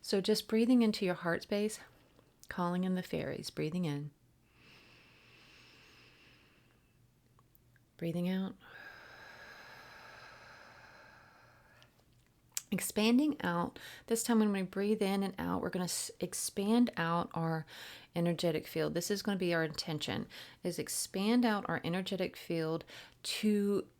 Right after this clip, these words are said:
be able to, enough to be able to receive the fairies into our field and to be able to receive their wisdom and their insight. So slowly breathe in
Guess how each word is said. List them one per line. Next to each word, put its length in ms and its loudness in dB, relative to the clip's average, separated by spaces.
be 200 -4
able 340 2
to, 480 -2
enough 320 2
to 60 -6
be 100 -2
able 140 0
to 60 -4
receive 460 -2
the 80 2
fairies 440 -2
into 320 -4
our 140 -4
field 420 0
and 200 2
to 100 -2
be 160 -2
able 120 0
to 160 -2
receive 560 -4
their 180 -2
wisdom 520 6
and 140 0
their 160 2
insight. 560 -4
So 460 -2
slowly 460 0
breathe 380 -4
in 380 6